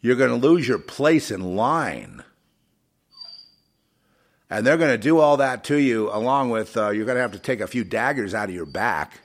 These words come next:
'cause they wanna move up. And so they, they're, they're, they're itching to take your place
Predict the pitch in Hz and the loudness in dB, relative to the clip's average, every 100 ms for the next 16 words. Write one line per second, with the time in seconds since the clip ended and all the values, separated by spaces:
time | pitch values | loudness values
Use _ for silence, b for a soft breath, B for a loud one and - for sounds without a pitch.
0 | _ _ _ _ _ _ _ _ b b | _ _ _ _ _ _ _ _ b b
1 | b b 113 104 131 135 123 110 127 110 | b b -4 2 2 4 2 2 0 2
2 | 127 117 - 92 87 110 101 113 110 - | 0 -2 -8 -14 -6 -4 -2 -2 -4 -2
3 | 117 95 69 73 69 104 110 95 113 110 | -4 -4 -10 -20 -10 -4 -4 -2 -4 -4
4 | 123 - 110 98 123 113 98 131 175 - | -6 -6 -8 -4 -6 -4 0 2 2 -2
5 | 90 58 55 - | -8 -8 -12 -18